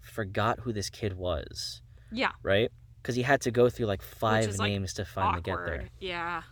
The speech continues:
Speaker 1: It is. It's super awkward, but, like, it goes
Speaker 2: But it makes
Speaker 1: into
Speaker 2: me think he, he would have killed him sooner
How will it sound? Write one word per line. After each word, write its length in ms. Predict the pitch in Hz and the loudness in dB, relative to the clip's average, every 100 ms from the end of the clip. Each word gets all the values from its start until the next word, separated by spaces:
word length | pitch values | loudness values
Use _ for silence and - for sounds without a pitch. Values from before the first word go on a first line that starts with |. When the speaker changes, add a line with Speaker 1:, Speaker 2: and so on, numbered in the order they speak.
| - - - - - | -20 -20 -20 -20 4
Speaker 1:
It 120 | 160 | 6
is. 500 | 214 156 104 101 - - - - | 8 6 4 -2 -6 -10 -20 -4
It's 140 | 120 | -2
super 360 | - 202 233 147 | 2 2 4 6
awkward, 540 | 107 107 - 113 104 101 - - - 117 | 8 6 4 2 2 0 -10 -20 -18 -6
but, 300 | 113 131 - | 8 8 10
like, 360 | 131 123 - - - - | 8 8 6 -8 -20 2
it 140 | 143 | 2
goes 120 | - 147 | 8 8
Speaker 2:
But 80 | |
it 80 | 160 | 10
makes 240 | 294 285 262 | 6 2 2
Speaker 1:
into 140 | 139 | 4
Speaker 2:
me 40 | - | 6
think 140 | 240 - | 4 0
he, 140 | 233 | -4
he 140 | 196 247 | -2 -2
would 120 | 208 | -2
have 120 | - | -6
killed 200 | - 175 | -8 -8
him 120 | 175 | -8
sooner 500 | - 214 196 196 269 | -4 -2 -2 0 -2